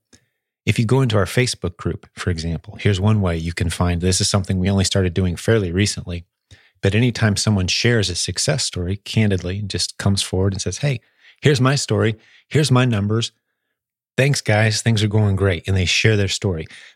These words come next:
Well, we tag it. We put a little tag on that post. And what that allows us to do then is to make it very easy for a skeptic or someone who's needing encouragement to go through those success stories in order from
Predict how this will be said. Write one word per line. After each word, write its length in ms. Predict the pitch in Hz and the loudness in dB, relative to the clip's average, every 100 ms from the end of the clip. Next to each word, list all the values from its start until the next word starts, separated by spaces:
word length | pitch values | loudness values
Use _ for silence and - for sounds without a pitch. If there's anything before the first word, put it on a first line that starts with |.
| - | -2
Well, 120 | 107 | 0
we 140 | 123 117 | 0 -2
tag 480 | - 139 165 120 | -4 0 2 0
it. 80 | - | -2
We 100 | 104 | -6
put 200 | - 120 | -2 -2
a 40 | 120 | 0
little 180 | 120 | 0
tag 500 | 110 - 143 135 101 | -2 -6 -2 0 0
on 100 | 92 92 | -2 -2
that 200 | 82 - | -4 -8
post. 580 | - 165 110 - - - - - - | -2 0 0 -2 -6 -10 -18 -20 -6
And 100 | 98 | 0
what 200 | 113 143 | 2 2
that 120 | 131 | 2
allows 400 | 110 107 110 107 | 2 2 2 2
us 160 | 92 - | 0 -2
to 140 | - | -6
do 280 | 90 110 160 | -2 0 2
then 380 | 107 90 90 98 _ _ _ _ _ - | 2 0 0 -2 _ _ _ _ _ -2
is 260 | 101 92 | 0 0
to 380 | - - 95 92 | -2 0 0 0
make 180 | 107 101 | 0 -2
it 100 | 92 | -4
very 340 | 92 107 131 98 | -2 0 2 0
easy 500 | 120 117 92 95 117 | 0 0 -4 -6 -10
for 480 | - - 92 90 87 | -8 -2 0 -2 -4
a 60 | - | -4
skeptic 580 | - - 95 - 139 - | -4 -2 -2 -2 -8 -4
or 60 | |
someone 320 | - 107 101 95 | -2 0 2 2
who's 300 | 101 87 98 | 0 0 0
needing 260 | 95 92 | 2 2
encouragement 800 | 85 - - 98 101 107 120 139 - _ _ _ - | -2 -2 0 2 2 0 -2 -4 -12 _ _ _ -6
to 100 | 107 | -4
go 340 | 95 113 131 | 2 2 2
through 680 | 113 - 123 147 117 98 101 _ _ _ _ _ 104 | -2 -2 0 2 4 2 0 _ _ _ _ _ -2
those 200 | 104 - | 0 -2
success 460 | 98 - - 147 | -4 -4 -2 -2
stories 400 | - 101 95 95 | 0 0 2 2
in 160 | 113 117 | 2 2
order 400 | 123 135 98 92 | 2 2 2 -2
from 500 | - 139 110 98 | 0 2 4 2